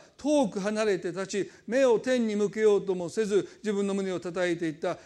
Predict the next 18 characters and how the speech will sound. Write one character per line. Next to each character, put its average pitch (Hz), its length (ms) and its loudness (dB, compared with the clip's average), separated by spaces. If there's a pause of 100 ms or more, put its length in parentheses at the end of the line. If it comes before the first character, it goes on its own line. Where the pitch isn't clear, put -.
「神 208 220 -2
様、 175 220 -4
こ 190 120 -6
ん 185 80 -6
な 180 120 -4
罪 165 180 -6
人 180 120 -4
の 165 60 -4
私 165 360 -6
を 190 160 -2 (180)
憐 196 280 0
れ 196 100 0
ん 185 100 -4
で 156 120 -6
く 170 100 -10
だ 151 140 -10
さ 190 240 -12
い」。 185 80 -12